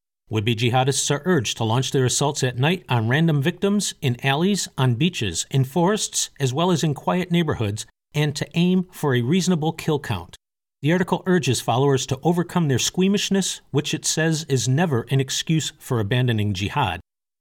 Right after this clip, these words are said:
Guidance is provided on selecting the right type of edged weapon, the target victim, as well as how to strike, saying that the more gruesome the attack, the closer one comes to achieving the desired objective of inflicting terror on the broader population and bringing horror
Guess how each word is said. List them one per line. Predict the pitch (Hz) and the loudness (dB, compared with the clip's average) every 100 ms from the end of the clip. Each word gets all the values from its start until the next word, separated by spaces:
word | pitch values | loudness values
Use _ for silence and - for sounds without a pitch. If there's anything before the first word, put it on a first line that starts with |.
| - | -8
Guidance | 104 110 131 143 | -2 0 0 0
is | 135 | 0
provided | 139 127 139 147 | 0 0 2 2
on | 147 | 2
selecting | 135 143 160 165 135 | 2 0 0 0 2
the | |
right | 127 147 | 0 0
type | 151 127 | -2 -2
of | 113 | 0
edged | 131 120 | -2 0
weapon, | 139 170 214 214 - _ | -2 0 0 -2 -6 _
the | - | -6
target | - 147 160 123 | -2 0 0 0
victim, | 156 185 202 196 185 | -2 0 0 0 0
as | 143 | 0
well | 151 233 | 0 2
as | 233 - | 0 0
how | 220 | -2
to | 202 | 0
strike, | - - 202 101 - - _ | -2 -2 -2 -2 -6 -20 _
saying | - - 127 139 | -4 0 2 2
that | 127 | 0
the | 135 | 2
more | 131 120 | 2 2
gruesome | 120 139 160 147 | 0 0 0 2
the | 127 | 0
attack, | 120 170 185 - - | 0 -2 -2 -6 -4
the | 123 | -4
closer | - 196 - 190 | 0 0 2 2
one | 170 165 | 4 2
comes | - 165 160 | 2 0 0
to | - 131 | 0 -2
achieving | 127 - 190 190 | -2 -2 0 2
the | 147 | 2
desired | 117 120 107 151 165 - | 0 0 0 0 0 0
objective | 127 113 135 139 143 143 131 | 0 0 -2 0 -2 0 -2
of | 117 | -2
inflicting | 113 - 156 - 135 | -2 -2 -4 0 -2
terror | 131 170 143 107 - | 0 -2 0 0 0
on | 127 | 0
the | 113 | 0
broader | 95 117 127 | 0 0 0
population | 131 127 127 123 156 180 180 170 _ _ _ | 0 -2 -2 0 0 0 -2 -2 _ _ _
and | 139 131 | -2 2
bringing | 147 156 143 | 2 2 0
horror | - 185 190 196 | 0 0 0 -2